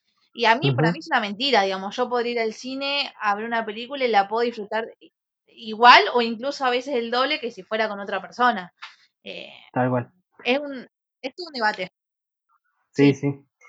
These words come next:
Speaker 2: Eh, igual, bueno, de última, si a vos te parece, lo podemos extender a, a Instagram para ver qué opina la gente también.
Speaker 1: Dale, dale, me parece.
Speaker 2: Me estoy riendo un poco con los comentarios, la verdad. <laughs>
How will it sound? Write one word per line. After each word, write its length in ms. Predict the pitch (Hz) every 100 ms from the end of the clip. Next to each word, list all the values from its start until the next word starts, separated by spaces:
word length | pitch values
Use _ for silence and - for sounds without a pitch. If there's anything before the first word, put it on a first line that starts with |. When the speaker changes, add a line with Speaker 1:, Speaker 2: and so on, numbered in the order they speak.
| - - _ _
Speaker 2:
Eh, 220 | 160 147
igual, 400 | 147 175 214 208
bueno, 320 | 185 180 143 - -
de 80 | 147
última, 320 | 170 170 151
si 200 | - 131
a 80 | 127
vos 140 | 135
te 100 | 151
parece, 420 | 139 151 147 165
lo 140 | 156 123
podemos 380 | 127 139 139 -
extender 540 | - - 127 123 135 135
a, 320 | 123 117 120
a 120 | 120
Instagram 400 | 123 - 135 147
para 160 | 139 120
ver 180 | 127
qué 60 | 127
opina 220 | 127 127
la 100 | 120
gente 240 | 151 143 123
también. 200 | 117 165
Speaker 1:
Dale, 420 | 220 214 190 185 _ _
dale, 280 | 214 208 202
me 100 | 202
parece. 380 | 196 208 - - _ -
Speaker 2:
Me 120 | 147
estoy 200 | 185 180
riendo 300 | 160 151 139
un 60 |
poco 220 | 131 135 123
con 120 | 127
los 100 | 120
comentarios, 440 | 123 123 127 123 117
la 60 |
verdad. 180 | 117 117 _ _ -
<laughs> 960 | 196 180 147 127 - - - 285 294